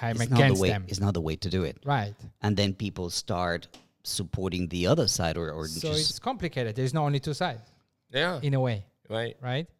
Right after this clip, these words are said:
Speaker 3: Yeah.
Speaker 1: When is the last time you were in Hong Kong, Fernando?
Speaker 2: Well, I should have been <laughs> there, like, about nine months ago because I needed to change my contact lenses, and my
Speaker 1: Right.
Speaker 2: doctor is over there, but, uh, I just couldn't go.
Speaker 1: Yeah.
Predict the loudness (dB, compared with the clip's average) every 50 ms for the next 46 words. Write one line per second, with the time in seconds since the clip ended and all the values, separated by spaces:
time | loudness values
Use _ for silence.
0 | _ _ -8 -8 -8 -8 -8 -12 -8 -2 0 0 2 4 4 2 2 2 2 2
1 | 2 2 2 2 0 0 0 0 0 0 0 0 0 0 -2 -8 -10 -6 -4 -4
2 | -2 -2 -4 -8 _ _ _ _ _ -20 -16 -4 0 2 4 6 4 4 4 2
3 | 4 4 6 6 6 4 8 6 8 8 6 4 6 4 6 6 6 4 4 2
4 | 0 2 2 2 0 0 -2 -4 _ -20 -20 _ _ -10 -10 -8 -6 -4 -2 -2
5 | 2 4 4 6 6 4 4 2 2 2 0 4 4 6 6 4 4 2 2 2
6 | 2 2 2 2 0 -2 -4 -4 -4 -2 -2 -2 -2 -2 -4 -4 -2 0 -2 0
7 | 0 0 0 2 0 0 0 0 -2 -2 0 0 2 2 2 2 0 -2 -2 -2
8 | -2 -2 0 0 0 -2 0 0 2 2 2 2 2 2 4 2 2 -2 -8 -20
9 | -20 -20 -20 -20 -20 -20 -20 -20 -20 -20 -18 _ -4 -2 -2 -2 -2 -2 -4 -4
10 | -4 -6 -4 -2 -2 -2 -2 -2 -2 -4 -2 0 -2 -2 -2 -4 -10 -20 _ _
11 | _ _ _ _ _ _ _ -20 -20 -20 -20 _ _ _ -4 -2 0 -2 -2